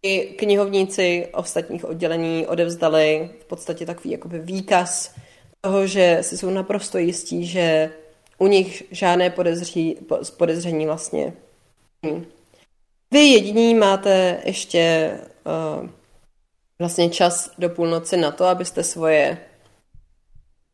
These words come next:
eh, svoje zprávy odevzdali knihovně. Zároveň je na někom, aby tyto tři vlastně správce jednotlivých oddělení, ve kterých byly nalezeny mrtvoly, tak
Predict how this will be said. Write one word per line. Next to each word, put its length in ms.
eh, 840
svoje 240
zprávy 440
odevzdali 480
knihovně. 500
Zároveň 500
je 240
na 120
někom, 520
aby 560
tyto 280
tři 500
vlastně 280
správce 720
jednotlivých 440
oddělení, 360
ve 80
kterých 300
byly 220
nalezeny 600
mrtvoly, 540
tak 280